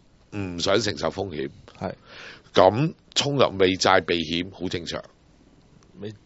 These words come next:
Speaker 2: 係而家係穩陣嘅。
Speaker 1: 係啦，係啦。噉啊，即係第一大前提啦，全球貨幣政策由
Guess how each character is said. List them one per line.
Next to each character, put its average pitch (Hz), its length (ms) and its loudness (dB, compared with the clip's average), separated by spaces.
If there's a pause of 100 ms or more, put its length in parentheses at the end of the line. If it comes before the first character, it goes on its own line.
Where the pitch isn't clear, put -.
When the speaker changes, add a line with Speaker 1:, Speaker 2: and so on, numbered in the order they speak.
Speaker 2:
係 - 160 -12
而 98 40 -8
家 131 200 2
係 110 80 2
穩 98 180 -4
陣 82 120 -8
嘅。 85 300 -14
Speaker 1:
係 92 260 2
啦， 87 200 4
係 80 160 0
啦。 80 200 -2 (280)
噉 151 180 6
啊， 98 240 4 (120)
即 151 100 6
係 117 200 4 (720)
第 117 80 4
一 147 160 10
大 98 160 6
前 82 240 -4
提 85 60 -8 (120)
啦， 110 360 4 (300)
全 92 300 -2
球 90 220 0
貨 110 240 4
幣 92 140 4
政 95 200 -4
策 92 140 0
由 78 260 -4